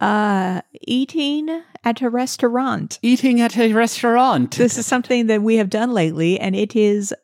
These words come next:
Speaker 1: novel,
Speaker 2: Yes.
Speaker 1: uh, and enjoyable.
Speaker 2: It is enjoyable. I'm glad to be able to get back out there. I, I, yeah, eating nice food that hasn't been, uh, that, that has been cooked to order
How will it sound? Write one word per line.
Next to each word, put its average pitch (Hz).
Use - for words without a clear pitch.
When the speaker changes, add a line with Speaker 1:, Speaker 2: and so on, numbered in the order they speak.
Speaker 1:
novel, 185
Speaker 2:
Yes. 117
Speaker 1:
uh, 196
and 202
enjoyable. 262
Speaker 2:
It 104
is 139
enjoyable. 120
I'm 98
glad 123
to 117
be 113
able 120
to 117
get 135
back 135
out 139
there. 95
I, 101
I, 107
yeah, 107
eating 170
nice 175
food 160
that 123
hasn't 147
been, 139
uh, 123
that, 147
that 135
has 135
been 147
cooked -
to 185
order 165